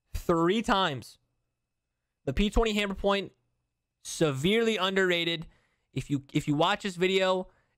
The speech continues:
and then you stream snipe me and kill me with P twenty Hammer Point, just know you're banned for life, okay? Just saying. You've been warned. Uh, the Scout. We gotta talk about the Scout. This gun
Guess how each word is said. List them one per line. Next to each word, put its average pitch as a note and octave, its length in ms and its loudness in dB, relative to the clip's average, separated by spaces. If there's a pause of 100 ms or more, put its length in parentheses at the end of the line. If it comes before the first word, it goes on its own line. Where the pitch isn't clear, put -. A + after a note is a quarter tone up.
(140)
and D3 100 -2
then D3 140 -2
you C#3+ 240 0
stream F3+ 260 0
snipe F3 300 -2
me E3 200 -4
and C3 120 -6
kill E3 220 0
me E3+ 120 -2
with D#3 140 -2
P E3+ 120 -2
twenty D#3+ 220 -2
Hammer D#3+ 200 -2
Point, E3 320 -2
just C#3 180 -6
know C#3+ 160 0
you're C#3+ 160 0
banned C#3 280 -4
for - 140 -4
life, D#3 420 -2
okay? E3+ 240 -4 (1000)
Just B2 220 -6
saying. B2 260 -4 (440)
You've C3+ 180 -2
been C3+ 160 -2
warned. A#2 300 -4 (1200)
Uh, B2+ 420 0 (120)
the C3 120 -6
Scout. D3 760 -2 (460)
We D3 180 0
gotta D#3 420 2
talk D#3+ 320 0
about D3+ 180 0
the C#3 80 -10
Scout. A#2+ 480 -4 (1300)
This A3 260 -4
gun A3 460 -2